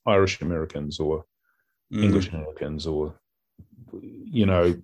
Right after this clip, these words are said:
Speaker 1: German
Speaker 2: It's true.
Speaker 1: Americans.
Speaker 2: My, my,
Speaker 1: Yeah.
Speaker 2: um, great, my great grandmother described herself as Scots Irish, which I'm not
Speaker 1: Yeah.
Speaker 2: really exactly <laughs> sure what that is, but
Speaker 1: Yeah.
Speaker 2: that was her ancestry, that they went to America in, you know, like, seventeen hundreds or whatever. And,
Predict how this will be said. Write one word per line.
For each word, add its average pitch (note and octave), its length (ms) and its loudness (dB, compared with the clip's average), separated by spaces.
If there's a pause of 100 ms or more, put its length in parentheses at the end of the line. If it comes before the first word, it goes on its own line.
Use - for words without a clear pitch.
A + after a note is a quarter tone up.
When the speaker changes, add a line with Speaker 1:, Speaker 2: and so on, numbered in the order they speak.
Speaker 1:
German F#2+ 260 2
Speaker 2:
It's F2 120 4
true. A#2+ 320 6
Speaker 1:
Americans. A#2 500 6
Speaker 2:
My, A2+ 180 8
my, A2 60 10
Speaker 1:
Yeah. G#2+ 80 10
Speaker 2:
um, G2 260 4
great, B2 360 4
my G#2+ 140 4
great A#2+ 240 4
grandmother G#2+ 560 6
described G2+ 480 2
herself G2 460 0
as F2+ 200 0
Scots - 720 0
Irish, G2 560 0 (400)
which - 80 -6
I'm G#2 80 -2
not A2 120 4
Speaker 1:
Yeah. C3 100 8
Speaker 2:
really G2+ 180 4
exactly G#2 400 -8
<laughs> - 100 -2
sure A#2 140 6
what - 220 4
that A2+ 180 2
is, G#2 220 2
but G#2+ 340 -2
Speaker 1:
Yeah. G#2 200 6
Speaker 2:
that A2 120 8
was G#2+ 260 0
her A2 460 2
ancestry, G#2 580 0
that F#2+ 280 -2
they G2+ 100 4
went G2 240 0
to F#2+ 140 -4
America F2+ 680 0 (160)
in, F2 260 -2
you F2+ 120 2
know, E2 120 4
like, D#2+ 300 0
seventeen F2 520 0
hundreds F#2 360 0
or F2 80 0
whatever. F2 360 0
And, E2+ 200 -4